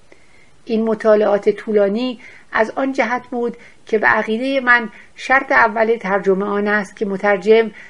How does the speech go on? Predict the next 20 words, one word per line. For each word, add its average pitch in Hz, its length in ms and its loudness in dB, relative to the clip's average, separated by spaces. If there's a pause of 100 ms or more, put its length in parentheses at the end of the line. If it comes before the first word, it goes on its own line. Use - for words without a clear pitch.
(160)
تا 247 120 -2
آنجا 247 320 2
که 277 120 -4
در 226 160 4
توانایی 196 680 -2
اوست، 220 460 -4 (380)
بر 226 180 4
موضوع 226 440 0
کتاب 226 460 0
مسلط 185 520 -2
شود 160 340 -10 (460)
تا 220 160 4
بتواند 220 640 4 (300)
حق 247 340 0
مؤلف 220 580 2 (320)
و 220 80 -2
کتاب 247 500 0
را 247 100 2
چنان 226 440 -2
که 180 200 -10